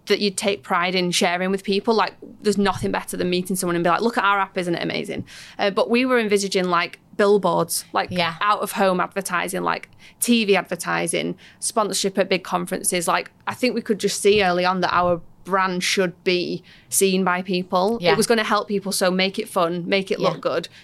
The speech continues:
Speaker 1: make it be something that people wanna be involved in.
Speaker 2: I think what I want to touch about is personal brand, 'cause you're both quite different. Like, how have you both got different opinions on personal brand?
Speaker 1: I don't think we have different opinions. I think we have different roles. So I'm
Speaker 2: Yeah.
Speaker 1: very much,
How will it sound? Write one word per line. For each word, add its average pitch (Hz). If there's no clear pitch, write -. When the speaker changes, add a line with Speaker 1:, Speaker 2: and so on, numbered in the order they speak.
Speaker 1:
make 196
it -
be 190
something 185
that -
people 185
wanna 175
be 170
involved 170
in. 196
Speaker 2:
I 240
think 226
what 226
I -
want 214
to -
touch -
about 175
is 170
personal 190
brand, 131
'cause 208
you're 226
both 285
quite -
different. 214
Like, -
how 233
have 214
you 226
both 226
got -
different 254
opinions 254
on 240
personal 233
brand? 247
Speaker 1:
I 208
don't 226
think 226
we 220
have 220
different 214
opinions. 202
I 180
think 190
we 180
have 170
different 175
roles. 170
So 175
I'm 180
Speaker 2:
Yeah. 185
Speaker 1:
very 175
much, 175